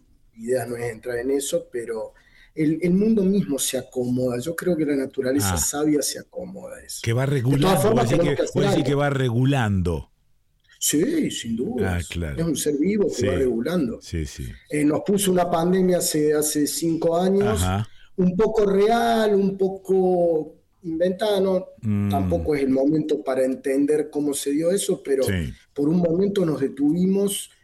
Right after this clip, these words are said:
Speaker 1: por algunos meses y
Speaker 2: Ajá.
Speaker 1: aparecieron
Speaker 2: Sí.
Speaker 1: historias a nivel natural que habían dejado de existir, no
Speaker 2: Eso
Speaker 1: sé,
Speaker 2: es,
Speaker 1: peces
Speaker 2: eso
Speaker 1: en,
Speaker 2: es.
Speaker 1: en los canales de Venecia o
Speaker 2: Ah, claro.
Speaker 1: animales sueltos en, cerca de zonas
Speaker 2: <laughs>
Speaker 1: urbanas.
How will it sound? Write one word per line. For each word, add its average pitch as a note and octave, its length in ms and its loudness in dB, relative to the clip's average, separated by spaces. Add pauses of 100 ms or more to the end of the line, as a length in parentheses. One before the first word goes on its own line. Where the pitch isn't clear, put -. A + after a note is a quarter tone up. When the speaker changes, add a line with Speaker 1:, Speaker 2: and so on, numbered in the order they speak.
(180)
Speaker 1:
por C#3 160 -2
algunos D3+ 400 -2
meses - 600 -2
y B2 140 -8 (300)
Speaker 2:
Ajá. D3 200 -6
Speaker 1:
aparecieron C#3+ 1040 0 (160)
Speaker 2:
Sí. - 200 -6
Speaker 1:
historias E3+ 480 0
a C#3 80 0
nivel D3+ 260 2
natural D#3+ 460 0
que D3 120 -2
habían C3+ 320 0
dejado B2 340 -2
de A2+ 60 -4
existir, F#3 560 -2
no A2 60 0
Speaker 2:
Eso - 160 -2
Speaker 1:
sé, D2+ 140 -2
Speaker 2:
es, A1 60 -10
Speaker 1:
peces D3+ 420 0
Speaker 2:
eso - 180 -6
Speaker 1:
en, B2 220 -2
Speaker 2:
es. A#2 80 -12 (320)
Speaker 1:
en D3 120 0
los C3+ 140 0
canales D3 420 2
de C#3 80 4
Venecia E3+ 960 2
o B2+ 240 0
Speaker 2:
Ah, A#2 140 0
claro. G2+ 480 -2
Speaker 1:
animales D3 540 0
sueltos D#3 640 -4
en, B2 140 -8
cerca - 480 -2
de B2+ 60 -2
zonas C3+ 260 -6
Speaker 2:
<laughs> B2+ 40 -14
Speaker 1:
urbanas. D3 440 -2